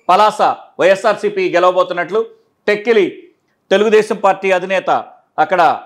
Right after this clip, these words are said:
అచ్చెన్నాయుడు పోటీ చేస్తున్నారు, అక్కడ నుంచి టెక్కిలి నుంచి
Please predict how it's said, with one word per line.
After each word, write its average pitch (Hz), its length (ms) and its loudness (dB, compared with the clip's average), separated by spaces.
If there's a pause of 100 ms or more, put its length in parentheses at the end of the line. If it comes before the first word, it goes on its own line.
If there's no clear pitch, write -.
(340)
అచ్చెన్నాయుడు 202 420 0
పోటీ 190 220 -4
చేస్తున్నారు, 185 580 -2 (100)
అక్కడ 180 200 -2
నుంచి 170 540 -6 (140)
టెక్కిలి 190 280 2
నుంచి 170 480 -4